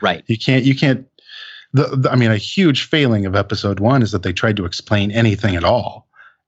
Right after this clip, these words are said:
Speaker 2: And
Speaker 1: Mm-hmm.
Speaker 2: then when they tried to explain things, they over-explained it, just digging themselves deeper and deeper and deeper into the ground.
Speaker 1: Right. So, so this movie seems to have explained very little. And I think,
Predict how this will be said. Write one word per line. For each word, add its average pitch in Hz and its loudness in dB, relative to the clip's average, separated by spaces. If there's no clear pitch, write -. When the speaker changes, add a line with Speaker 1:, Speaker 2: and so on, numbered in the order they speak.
Speaker 2:
And 117 2
Speaker 1:
Mm-hmm. 110 4
Speaker 2:
then 104 2
when 123 4
they 117 4
tried 147 2
to 127 2
explain 143 2
things, 107 -2
they 101 -4
over-explained 107 0
it, 98 -2
just - -4
digging 107 0
themselves 95 -2
deeper 98 0
and 92 0
deeper 95 -2
and 90 2
deeper 90 0
into 85 0
the 82 -8
ground. 80 0
Speaker 1:
Right. 95 -2
So, 113 0
so 123 0
this 180 0
movie 101 2
seems 104 0
to 107 -4
have 90 -2
explained 95 0
very 87 0
little. 98 2
And 85 -2
I 85 -2
think, 110 -2